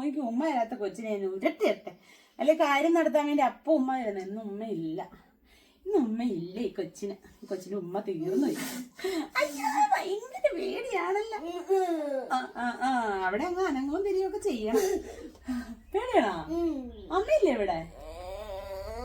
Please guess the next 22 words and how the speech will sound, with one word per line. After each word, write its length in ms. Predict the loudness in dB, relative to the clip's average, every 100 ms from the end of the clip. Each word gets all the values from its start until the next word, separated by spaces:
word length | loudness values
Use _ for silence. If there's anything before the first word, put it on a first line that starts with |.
| -4 0 0 0 2
അമ്മ 180 | 4 4
എവിടെയുണ്ട്? 720 | 0 -2 -2 -4 -4 -4 -2
ആ 120 | -2
പേടി 340 | 0 0 2
പോകാനാ 320 | 2 4 4 4
അമ്മ 140 | 4
സ്റ്റൂളായിരുത്തണേ. 840 | 2 0 2 2 2 2 0 0 -6 -16 -16 -16 -14 -2
ആ, 280 | 2 4 2 -6 -16 -16 -16 -16 -16 -16 -14 -14 -14 -10 -2
എപ്പഴും 340 | 0 4 4
ചാരിയൊന്നും 460 | 8 8 8 6 6
ഇരിക്കാൻ 260 | 4 4 4
പറ്റൂല. 320 | 4 6 8
നമ്മൾ 240 | 6 4
എവിടെയെങ്കിലും 400 | 2 4 4 4
പോയാ 260 | 4 2 2
ഇങ്ങനെ 220 | 4 4
സൂപ്പറായിട്ട് 640 | 8 10 10 8 8 6
ഇരിക്കണം. 260 | 4 2 2 0 0 -2 -6 -10 -8 -2
ആ, 40 | 0 4 4 4 0 -8 -16 -14 -14 -14 -14 -14 -14 -14 -12 -12 -12 -4
ഇപ്പൊ 180 | 8
എന്നാ 340 | 8 8 4 6
വേണ്ടേ? 480 | 8 8 10 10